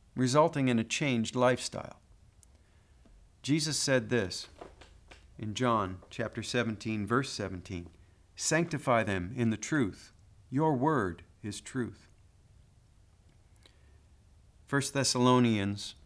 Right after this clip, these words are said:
chapter four, verse three, Paul says this to the members of the church in Thessalonica, "For this is the will of God,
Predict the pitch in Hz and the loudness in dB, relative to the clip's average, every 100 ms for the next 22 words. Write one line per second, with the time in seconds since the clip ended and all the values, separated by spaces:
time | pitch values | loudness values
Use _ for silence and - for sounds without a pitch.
0 | - - 117 - 104 - 117 107 107 101 | -20 -4 -2 -2 -4 0 2 2 2 0
1 | - - 135 104 - - 117 117 - 120 | -2 -2 0 0 -2 -2 0 0 0 0
2 | 110 98 117 92 - - 98 104 - - | 0 0 -2 -2 -6 -10 -10 -12 -14 -20
3 | - _ - - _ - 120 120 110 113 | -20 _ -20 -20 _ -2 2 2 2 -2
4 | 98 101 - 107 - - - 110 101 110 | -4 -4 -2 -4 -4 -12 -12 -8 -6 -4
5 | 104 110 98 98 95 - 98 - - - | -4 -4 -6 -6 -8 -10 -16 -18 -20 -20
6 | - - - - - - 117 101 143 175 | -20 -20 -20 -20 -4 2 2 4 2 2
7 | 151 131 135 120 123 117 95 98 76 73 | 0 0 2 4 4 4 0 -2 -2 -8